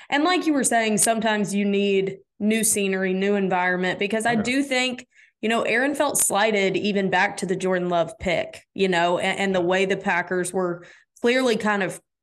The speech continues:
Speaker 1: preparing for what was next, which was smart, but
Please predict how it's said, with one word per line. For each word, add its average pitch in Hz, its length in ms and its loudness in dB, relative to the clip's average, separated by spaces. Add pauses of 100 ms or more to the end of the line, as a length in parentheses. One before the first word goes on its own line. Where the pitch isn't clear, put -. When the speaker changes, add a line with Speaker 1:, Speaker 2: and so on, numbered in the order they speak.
Speaker 1:
preparing 214 600 0
for 190 160 -2
what 175 220 2
was 175 200 -2
next, 170 340 -2
which 233 180 -4
was 240 120 -4
smart, 233 540 2
but 214 260 2